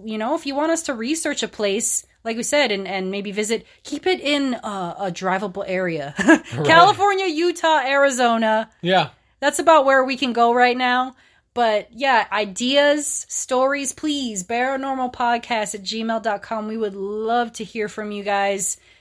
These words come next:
Speaker 1: And who knows, if you're local in our town, maybe we'll even go do some investigations together. Email us.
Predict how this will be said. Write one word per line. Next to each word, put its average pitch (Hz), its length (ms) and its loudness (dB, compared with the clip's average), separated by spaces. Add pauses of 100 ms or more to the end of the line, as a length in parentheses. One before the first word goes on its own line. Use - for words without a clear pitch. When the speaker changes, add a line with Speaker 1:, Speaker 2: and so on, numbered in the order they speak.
(380)
Speaker 1:
And 202 760 -4
who 240 140 -6
knows, 320 280 4
if 226 160 -4
you're 254 380 2
local 269 480 -2
in 285 100 -4
our 269 120 0
town, 285 360 -4
maybe 208 220 -8
we'll 240 240 -4
even 247 220 -4
go 247 140 -2
do 247 160 -8
some 285 160 -6
investigations 269 920 -6
together. 170 400 -6
Email 208 380 -6
us. - 300 -10